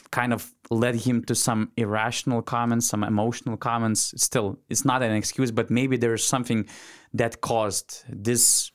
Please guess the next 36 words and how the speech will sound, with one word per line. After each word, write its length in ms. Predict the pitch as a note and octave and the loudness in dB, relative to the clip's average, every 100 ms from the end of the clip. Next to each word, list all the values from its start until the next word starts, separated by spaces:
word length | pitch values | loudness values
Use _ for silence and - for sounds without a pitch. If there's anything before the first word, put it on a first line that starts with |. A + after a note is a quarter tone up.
| - | -14
phase, 640 | - B2+ A2+ G#2 - - | -2 0 2 2 0 -2
uh, 220 | - G2 | -4 -2
that 200 | G2+ A2 | -2 0
made 360 | A#2 A2+ G2+ G2+ | 0 0 -2 -2
this 160 | A2 | -2
phase 240 | - A2 G#2+ | 0 0 0
of 120 | G2+ | -2
Tony 220 | - G2+ | -2 -2
Parker. 440 | F#2+ F#2+ F#2+ - - - - - - | -2 -4 -4 -8 -10 -16 -20 -18 -2
But 280 | A#2 A#2 - | 0 2 2
yeah, 80 | |
it's 220 | B2 A#2 - | 2 2 2
rare 260 | C3+ C#3 | 2 2
when 180 | B2+ A#2 | 2 0
French 320 | - C3+ B2 | 0 -2 0
teams 240 | C#3 A#2+ A#2+ | 0 0 2
make 320 | A#2 A2+ - - | 0 0 -6 -6
headlines, 720 | G#2+ A#2 A#2 C3 C#3 - - - | -4 -2 0 0 -2 -4 -8 -12
just 260 | G2 G#2 - | -6 -4 -2
like 320 | A2 G#2 - | -2 -2 -6
Monaco 560 | G#2+ A2 A2 - A2 G#2+ | -4 -2 -2 -2 -2 0
did 220 | A2 A2 | -2 -2
with, 340 | G#2+ G#2 - | -4 -6 -8
uh, 380 | A2+ G#2+ G#2 G#2 - - | -4 -2 -2 -4 -4 -2
as 140 | A2+ G#2+ | -2 2
well, 300 | A2+ C3 B2 | 2 0 -2
with, 320 | A2 G2 - | -2 -2 -2
uh, 280 | G2+ G2+ G2+ | -2 0 -2
sus-, 240 | - - - - | -4 -6 -8 -6
suspending, 600 | A#2+ - A#2 A2 G#2 A2 | -4 0 2 2 0 -2
uh, 180 | A2+ A2+ | -4 -2
Elie 240 | A2+ A2 | 0 0
Okobo, 420 | G#2+ - A#2+ B2+ C3 - - - - | 0 0 0 0 -4 -14 -20 -20 -8
uh, 600 | G#2+ G#2 G2+ G2+ G2+ G2 | -2 0 2 2 2 2
this 220 | G2 G#2+ - | 0 -2 0
weekend. 500 | A#2+ B2+ B2 A#2+ | 0 0 -2 -2